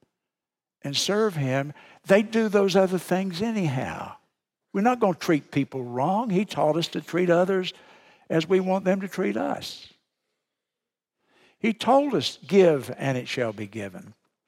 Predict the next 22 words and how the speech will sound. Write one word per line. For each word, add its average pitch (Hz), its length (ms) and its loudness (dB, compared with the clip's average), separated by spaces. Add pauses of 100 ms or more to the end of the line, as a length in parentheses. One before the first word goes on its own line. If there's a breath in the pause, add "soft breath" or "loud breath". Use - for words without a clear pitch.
(220)
If 170 160 4
you 202 120 2
have 170 200 4
a 156 60 6
brother 165 380 6
and 151 80 0
he 156 80 0
doesn't 151 220 4
have 151 220 4
a 151 60 -2
coat 160 300 2
and 170 100 -4
you 165 80 2
have 147 180 2
two, 160 160 0
you 165 180 -4
give 175 200 4
him 180 120 2
one 196 180 0
of 226 60 0
yours. - 640 -6 (200)
Sure. 170 500 0